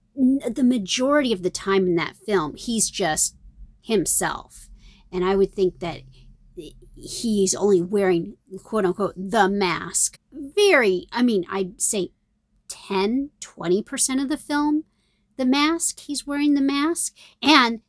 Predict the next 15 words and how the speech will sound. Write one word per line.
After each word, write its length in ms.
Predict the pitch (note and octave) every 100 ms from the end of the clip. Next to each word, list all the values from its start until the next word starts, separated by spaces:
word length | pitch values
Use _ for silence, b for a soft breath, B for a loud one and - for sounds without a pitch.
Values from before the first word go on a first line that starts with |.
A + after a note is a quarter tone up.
| _
that's 340 | G3+ B3+ - -
just, 560 | B3+ B3+ - - - _ _ _ _ _ _ _ _ -
it 160 | B3
looks 340 | A#3+ C4 C4 -
like, 340 | A#3 G3+ - _ _ _ _ _ _ _ _ _ -
I'm 160 | - F3+
not 180 | F3+ - _ _
gonna 120 | G3
sound 200 | - F3
like 100 | E3
an 60 | -
idiot 280 | G3 F#3+ -
saying 220 | G3+ F3+
it 40 | F3+
again, 320 | G#3 C4